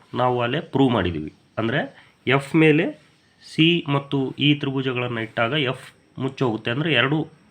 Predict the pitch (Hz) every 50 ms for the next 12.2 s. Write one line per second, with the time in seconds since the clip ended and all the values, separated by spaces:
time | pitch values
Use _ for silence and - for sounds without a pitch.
0 | _ _ _ - - - 120 120 117 117 123 143 156 165 156 123 - - 139 143
1 | 135 - - - - - - 131 123 139 139 151 143 135 139 - - 139 127 120
2 | 113 110 113 120 120 123 131 143 - 120 117 117 113 110 110 117 131 139 131 131
3 | 131 - - 139 135 135 170 233 - - - - - _ _ - 127 131 131 131
4 | 123 123 120 117 110 - - 120 117 127 123 123 - 123 117 110 - - 147 147
5 | 143 - 120 107 139 175 269 - - - - - - - - - - - - _
6 | _ _ _ _ _ _ - 143 175 185 165 151 160 160 135 101 - - - -
7 | - 139 160 170 143 110 92 92 113 135 170 190 - - _ - - 160 175 208
8 | 220 220 208 190 175 147 123 101 98 107 120 165 208 226 220 208 196 180 175 170
9 | 160 151 - - - _ _ _ - 120 113 120 160 208 226 214 202 180 170 156
10 | 156 147 131 - - - 139 131 127 127 120 117 113 113 - - 131 131 127 120
11 | 123 135 151 160 151 156 143 123 120 117 120 117 117 117 110 113 107 104 101 98
12 | - 98 90 80